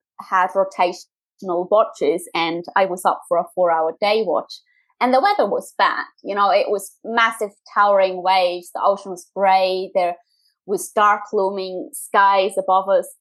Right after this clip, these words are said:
And for some reason, I decided this was really my opportunity to hand steer the boat. So I asked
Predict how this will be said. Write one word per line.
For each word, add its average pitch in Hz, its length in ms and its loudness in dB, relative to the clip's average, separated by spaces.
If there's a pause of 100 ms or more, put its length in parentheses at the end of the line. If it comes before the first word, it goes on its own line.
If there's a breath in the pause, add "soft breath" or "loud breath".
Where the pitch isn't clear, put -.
(520)
And 202 340 -2
for 220 80 -6
some 240 220 0
reason, 208 400 -4
I 214 140 0
decided 196 520 0
this 214 160 -2
was 196 220 -12
really 196 280 -2
my 202 320 2
opportunity 190 760 -6
to 180 240 -4 (200)
hand 226 280 -2
steer 165 360 -4
the 170 100 -4
boat. - 340 -4 (400)
So 208 160 0
I 185 260 4
asked 214 360 2